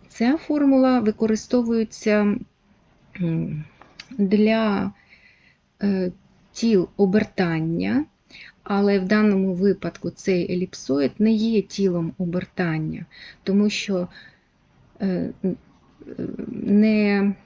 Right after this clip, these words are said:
відносно кожної кривої оберта-, обертається це тіло. Так? Тому не можна застосувати ось цю формулу.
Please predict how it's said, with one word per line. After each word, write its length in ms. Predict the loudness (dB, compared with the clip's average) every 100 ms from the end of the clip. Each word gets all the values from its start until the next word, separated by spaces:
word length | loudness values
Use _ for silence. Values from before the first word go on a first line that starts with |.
| -6
відносно 600 | -2 4 4 4 2 0
кожної 640 | 2 4 4 6 2 0
кривої 800 | -2 0 0 2 0 2 2 0 -4 -6
оберта-, 640 | -4 -2 -2 -4 -4 -4 -6
обертається 1120 | -2 -2 -2 0 0 -2 -4 -4 -2 -2 -6
це 160 | -6 -6
тіло. 560 | -4 -6 -4 -4 -6 -12 _ _ _ _ _ _ _
Так? 300 | -2 -2 -4 -12 -20 -6
Тому 220 | 2 4
не 120 | 6 4
можна 540 | 2 0 -4 -6 -8
застосувати 880 | -4 -4 -4 -10 -6 -4 -2 -2 -4 -4
ось 180 | -6 -8
цю 220 | -2 -2
формулу. 680 | 0 0 0 0 -6 -8